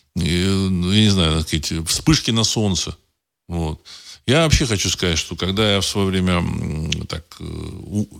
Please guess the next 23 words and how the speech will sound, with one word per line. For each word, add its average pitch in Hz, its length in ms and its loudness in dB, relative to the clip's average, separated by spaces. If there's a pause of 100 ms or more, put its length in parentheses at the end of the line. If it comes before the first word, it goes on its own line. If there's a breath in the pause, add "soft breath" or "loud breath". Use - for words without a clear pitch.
(120)
интересовался 95 1300 2
Форексом, - 520 2
рынком 82 300 4
Форекс, 76 420 -2
это 80 200 -4
та 78 180 -6 (400 loud breath)
меж-, 104 320 6
э, 80 880 -2
валютной 101 420 4
торговлей, 104 540 2
там, 80 220 -2
в 78 40 -2
общем-то, 80 320 -4
так 76 60 -2
сказать, - 220 -4
на 90 120 4
Форексе, 76 480 -2 (580 loud breath)
я 147 200 4
пришёл 135 460 2
к - 60 -10
такому 104 380 4
выводу, 120 420 4
что, 98 480 2